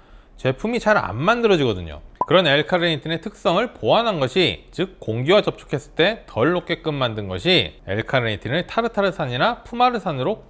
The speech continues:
코팅한 것인데요. 그게 바로 L카르니틴 타르트레이트, L카르니틴 푸마레이트가 되겠고요. 대부분의 L카르니틴 관련 영양제들은 이 두 가지로 만들어집니다.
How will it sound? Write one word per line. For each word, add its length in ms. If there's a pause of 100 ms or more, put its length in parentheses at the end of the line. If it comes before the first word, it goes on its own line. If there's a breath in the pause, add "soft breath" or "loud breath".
코팅한 460
것인데요. 640
그게 220
바로 440 (380 soft breath)
L카르니틴 720
타르트레이트, 880 (180)
L카르니틴 720
푸마레이트가 680
되겠고요. 640
대부분의 720
L카르니틴 480
관련 240
영양제들은 720
이 280 (380)
두 220
가지로 500 (220)
만들어집니다. 600